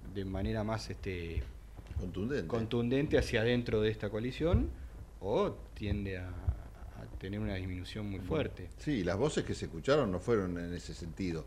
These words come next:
Speaker 2: Es entendible, ¿no? Porque quienes perdieron justamente eran, no voy a decir que eran las voces di-, más disidentes, pero
Speaker 1: Ujú.
Speaker 2: dentro del silencio que había, eran un poco los que se oponían a,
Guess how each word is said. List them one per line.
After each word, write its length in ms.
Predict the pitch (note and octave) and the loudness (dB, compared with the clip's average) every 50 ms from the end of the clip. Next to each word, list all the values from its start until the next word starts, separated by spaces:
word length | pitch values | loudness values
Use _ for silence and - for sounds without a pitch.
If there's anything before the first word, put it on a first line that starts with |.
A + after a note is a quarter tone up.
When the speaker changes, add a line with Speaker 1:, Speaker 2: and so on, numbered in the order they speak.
| - - - - - - - | -8 -12 -12 -10 -10 -6 -4
Speaker 2:
Es 160 | - A2 C#3 | -2 0 2
entendible, 680 | D3 C#3+ - A2 G2 G#2 A#2 D3 D3 C3 G2+ F2 F2+ | 2 2 2 2 2 4 4 4 6 6 6 4 4
¿no? 240 | F#2 A2+ D#3+ F3 - | 4 2 2 2 2
Porque 300 | - G2+ E2 - E2+ D2+ | 0 0 0 0 -2 -4
quienes 420 | C2+ F2+ F2+ E2+ E2+ E2 E2 - - - - - - - - - - | -2 0 0 0 0 -2 -4 -8 -10 -14 -16 -16 -16 -16 -16 -8 -2
perdieron 440 | - G2 F#2 F#2 F#2+ G#2+ A2+ B2+ C3+ | 0 0 2 2 4 4 6 4 4
justamente 760 | A2 - G#2 F2 - G2+ G2 G#2+ A2+ G2 - B2+ B2 A2+ F#2+ G2+ | 2 0 -2 -2 0 0 0 0 0 0 2 4 4 6 6 6
eran, 240 | G2+ G#2 A2 A2 A2 | 6 6 6 4 4
no 80 | A#2 | 4
voy 80 | A2+ G2+ | 4 4
a 40 | F2+ | 4
decir 200 | E2+ F#2 F#2 E2 | 2 0 0 0
que 60 | F2 | 2
eran 160 | F2 E2+ E2 | 2 2 2
las 100 | D2+ D#2 | 0 0
voces 300 | E2+ E2 D#2+ F2 E2 D2+ | 0 0 -2 -2 -4 -4
di-, 180 | D#2+ D2+ D2+ - | -4 -4 -6 -6
más 200 | D#2+ E2 D#2 D#2+ | -6 -4 -4 -4
disidentes, 580 | D2+ D2 - - F2 G2 A2+ A#2 G#2 F2+ - - - | -6 -6 -6 -4 -2 0 2 2 2 0 -2 -4 -2
pero 220 | - B2+ A#2+ G#2 F2+ | 0 2 4 4 4
Speaker 1:
Ujú. 80 | G#2+ | 4
Speaker 2:
dentro 380 | A2+ G2+ G2+ - - F#2 F#2 F2 | 4 2 2 0 2 2 4 4
del 220 | F2 F2 E2+ D#2+ | 4 2 2 0
silencio 460 | - F2+ F2 F#2 G2 G2 F2+ G2+ G2 | -2 -2 -2 0 0 0 0 0 0
que 80 | F2+ G2+ | 2 2
había, 280 | G2+ G2 F#2+ G2 G2 - - - - - - - - - | 2 4 2 2 0 -2 -6 -12 -16 -16 -16 -16 -10 -4
eran 240 | - E2+ F2 E2+ E2 | 0 2 2 2 2
un 80 | E2+ D2 | 0 -2
poco 260 | - F#2 E2 F2 F#2 | -2 -2 0 2 2
los 160 | E2+ D#2 D2+ - | 0 0 -4 -6
que 160 | - D#2+ C#2+ | -6 -6 -6
se 320 | - - D#2 C2 - - - - - - - - - | -4 -4 -4 -4 -6 -6 -10 -14 -16 -16 -14 -8 -4
oponían 680 | - D#2+ - - F2 E2+ F2 F#2 F#2+ G2+ G2 F2+ D#2 | -4 -2 0 0 0 0 2 2 2 2 2 2 2
a, 240 | D2+ D2+ D2 D2+ | 0 0 -2 -2